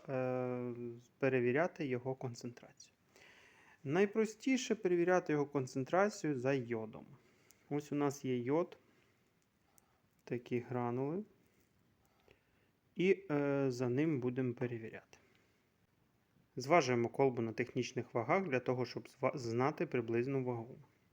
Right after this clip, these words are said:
Аналітичні ваги мають свої недоліки. По-перше, е, габарити і, е, кількість, масу, яку вони можуть зважувати. Дані ваги можуть зважувати до двохсот грамів.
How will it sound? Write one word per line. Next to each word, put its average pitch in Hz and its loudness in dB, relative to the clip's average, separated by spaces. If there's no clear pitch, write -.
Аналітичні 151 0
ваги 170 4
мають 170 4
свої 143 0
недоліки. 107 -4
По-перше, 214 4
е, 147 6
габарити 131 4
і, 190 0
е, 135 0
кількість, 202 -4
масу, 135 2
яку 147 2
вони 123 0
можуть 120 -4
зважувати. - -16
Дані 220 6
ваги 202 6
можуть 139 4
зважувати 180 4
до 143 2
двохсот 120 -4
грамів. 104 -12